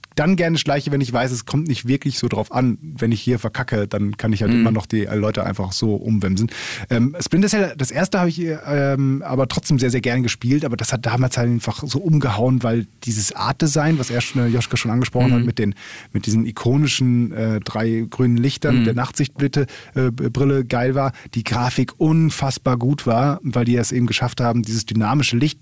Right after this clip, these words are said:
Speaker 1: da wirklich in das Level einzubauen, nicht nur, weil's dann cool aussah, sondern auch, weil's wirklich viel gebracht hat. Du auch eine Anzeige hattest, wie, ähm, eben bei Thief damals,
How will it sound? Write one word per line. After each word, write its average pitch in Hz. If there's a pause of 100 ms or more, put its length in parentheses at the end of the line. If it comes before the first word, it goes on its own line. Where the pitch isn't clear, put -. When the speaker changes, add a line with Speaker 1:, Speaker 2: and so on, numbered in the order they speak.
Speaker 1:
da 107
wirklich 113
in 110
das -
Level 107
einzubauen, 113 (260)
nicht 123
nur, 131
weil's 117
dann 107 (140)
cool 123
aussah, 156
sondern 127
auch, 113
weil's 120
wirklich -
viel 123
gebracht 127
hat. 104
Du 117
auch 135
eine 131
Anzeige 143
hattest, 139
wie, 127
ähm, 120
eben 127
bei 110
Thief 151
damals, 127